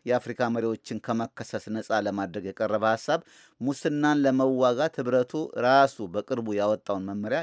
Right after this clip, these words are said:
ይቃረናል ብሏል። አይሲሲ እስካሁን በአብዛኛው ያተኮረው በአፍሪካ ላይ በመሆኑ በአህጉሪቱ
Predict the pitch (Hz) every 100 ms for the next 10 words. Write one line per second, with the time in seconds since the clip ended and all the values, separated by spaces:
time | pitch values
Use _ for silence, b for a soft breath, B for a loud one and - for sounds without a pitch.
0 | 123 120 - 113 95 82 78 80 85 78
1 | 73 _ B B B B - 85 85 -
2 | 107 110 - 107 143 - 107 104 120 101
3 | 98 87 117 110 113 104 - 117 104 107
4 | 135 95 92 - 98 92 101 95 107 117
5 | 143 - B B B 120 135 143 131 131
6 | 135